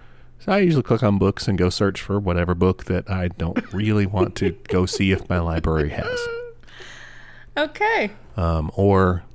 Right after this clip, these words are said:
Speaker 1: don't wanna
Speaker 2: Mm-hmm.
Speaker 1: buy. And then you can kind of decide morally whether you wanna go check that out
Speaker 2: <laughs>
Speaker 1: first or what have you.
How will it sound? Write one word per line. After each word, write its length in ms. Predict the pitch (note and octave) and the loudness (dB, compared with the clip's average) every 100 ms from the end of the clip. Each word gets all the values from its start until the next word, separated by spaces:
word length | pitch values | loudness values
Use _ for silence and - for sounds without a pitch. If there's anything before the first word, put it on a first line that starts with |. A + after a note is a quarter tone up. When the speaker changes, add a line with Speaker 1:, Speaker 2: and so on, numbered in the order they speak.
| - | -10
Speaker 1:
don't 200 | G3+ D#2+ | -2 2
wanna 180 | D#2+ D#2 | 2 2
Speaker 2:
Mm-hmm. 80 | D2+ | 2
Speaker 1:
buy. 220 | E2+ F2+ - - - - - - | 0 -2 -12 -20 -20 -20 -20 -8
And 120 | F2+ | -4
then 420 | F#2 F2 E2 D#2+ - - - - - - | 0 0 0 -4 -8 -18 -20 -20 -20 -8
you 180 | F#2 F2 | -2 -2
can 200 | - F2 | -2 -4
kind 280 | - F#2 F2 | 0 0 0
of 120 | E2 - - | -2 -10 -6
decide 680 | G2+ - F#2+ F#2+ G2 F#2 F#2 - | -6 0 2 4 2 -2 -8 -10
morally 640 | G2 F#2 F2+ F#2+ G2+ D3 | -4 0 4 4 4 4
whether 260 | G#3 B2+ A2 | 2 0 0
you 140 | A2 G2+ | 0 2
wanna 240 | F#2+ F#2 | 4 2
go 440 | F#2 F2 F2 F2 F2 | 2 4 4 2 -2
check 240 | - F#2+ - | 0 0 2
that 180 | F#2 | 0
out 300 | F2+ F#3 - C#4+ - - | 2 0 0 -6 -10 -12
Speaker 2:
<laughs> 200 | C4 - | -12 -4
Speaker 1:
first 440 | D#3+ F3 - - | 0 0 -2 -6
or 200 | A2 G2+ | -4 0
what 200 | G2+ F#2 | 0 -2
have 260 | - F#2+ F#2 | -4 -4 -4
you. 220 | - B2+ | -8 -10